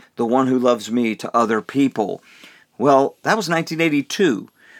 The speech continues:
The door didn't open fully to do what we do today. When I said that, I didn't mean play guitar in church, which I love.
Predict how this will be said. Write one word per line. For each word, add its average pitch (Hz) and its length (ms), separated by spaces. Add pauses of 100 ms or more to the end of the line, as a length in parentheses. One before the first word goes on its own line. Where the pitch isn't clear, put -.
(160)
The 117 80
door 185 320
didn't 175 220
open 143 340
fully 117 760
to 123 120
do 135 320
what 127 200
we 123 100
do 131 300
today. 120 540
When 120 160
I 170 100
said 190 220
that, 135 140
I 123 80
didn't 160 240
mean 196 200
play 180 200
guitar 165 320
in 139 80
church, 175 320
which 117 140
I 117 80
love. 131 400